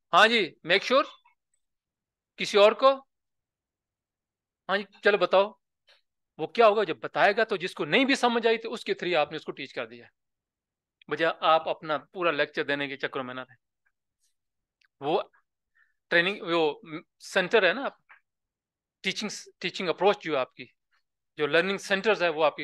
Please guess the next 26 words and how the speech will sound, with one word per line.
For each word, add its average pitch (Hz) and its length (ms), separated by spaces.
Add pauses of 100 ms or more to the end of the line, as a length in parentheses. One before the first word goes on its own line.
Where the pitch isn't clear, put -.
athletes 160 360
हैं, 180 60
उनको 156 140
कैसे 156 280
आपने 156 240
उसको - 580
सिखाना। 120 480
तो 156 60
ये 208 320
मेक 151 200
sure 139 200
आपने 127 200
करना 135 260
होता 131 180
है 139 60
हंड्रेड 151 280
परसेंट। 180 300 (480)
इसके 180 180
बगैर 151 220
आप 165 120
training 170 220
करवा 170 200
देंगे, 202 160 (300)
बाद 156 200
में 165 100
आप, 165 160